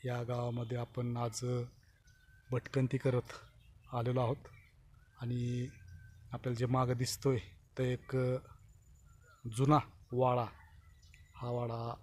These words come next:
ज्ञानदेव पाटील असं चौकशी केली तर या ठिकाणी ज्ञानदेव पाटील असं नाव सांगितलेलं आहे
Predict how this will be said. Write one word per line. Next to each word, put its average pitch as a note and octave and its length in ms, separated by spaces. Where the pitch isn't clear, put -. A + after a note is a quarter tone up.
ज्ञानदेव B2+ 420
पाटील C3 400
असं A#2+ 560
चौकशी B2+ 420
केली B2 240
तर A#2 180
या A#2 140
ठिकाणी A#2 480
ज्ञानदेव B2+ 420
पाटील C3+ 260
असं B2+ 220
नाव B2+ 140
सांगितलेलं B2 500
आहे B2 80